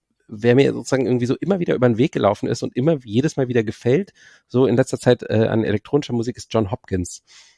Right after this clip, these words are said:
der, ähm, irgendwo so zwischen, ja, so relativ einfacher so Elektro-Beat-Musik und dann so ein bisschen so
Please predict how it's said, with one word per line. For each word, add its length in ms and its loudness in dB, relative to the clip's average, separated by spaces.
der, 360 4
ähm, 340 2
irgendwo 340 -2
so 140 0
zwischen, 920 2
ja, 380 4
so 240 -4
relativ 380 0
einfacher 480 2
so 180 -2
Elektro-Beat-Musik 1300 -4
und 200 -2
dann 280 4
so 120 -4
ein 60 -6
bisschen 260 -2
so 380 4